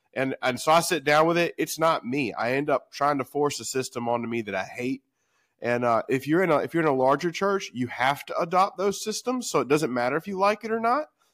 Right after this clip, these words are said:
So the built-in accountability will make you do those systems. But if you're a solo guy on a church, you have to be bought into whatever you're doing. So I know for me, um, I use this app called Spark, and it's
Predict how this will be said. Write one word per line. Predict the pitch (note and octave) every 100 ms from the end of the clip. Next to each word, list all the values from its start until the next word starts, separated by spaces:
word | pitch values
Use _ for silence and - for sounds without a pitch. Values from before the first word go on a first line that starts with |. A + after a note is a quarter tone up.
| -
So | - D3+
the | A#2 C#3
built-in | A#2 D3+ F3+ - E3
accountability | C#3 - C#3 D3+ A2 A#2 D3 E3 F#3
will | A#2 D3
make | D#3 D3 D#3
you | E3+ D#3+
do | A#2+ C#3+
those | D3+ C3+ -
systems. | A2+ - E3 F#3+ A3 - _ - _
But | B2+
if | B2+
you're | F#3+
a | G#3+
solo | - F3 E3+ D#3
guy | C#3 D3
on | D3+ C3+
a |
church, | A2+ C#3+ D#3 -
you | D#3
have | F3 F#3+
to | D#3+
be | C#3
bought | G#2+ A#2 A#2+ A2
into | A2+ G#2
whatever | G2 G#2 G#2+ G2
you're | F#2+ F2+
doing. | E2+ F#2+ F2+ D#2+ - _ _ _
So | - C#3+ C3
I | G#2 C3
know | D3 D3+
for | D3 B2+
me, | C3 D3+ D3+ D3 - -
um, | B2 B2 A2 G2+ _ _ _ _ _ _
I | B2+ C#3
use | D#3 E3+ C3+
this | D3 -
app | - B2+ C3 -
called | B2+ A2 G2+
Spark, | - - A#2 B2+ C3+ - _ _ _ _
and | A#2
it's | C#3 C#3+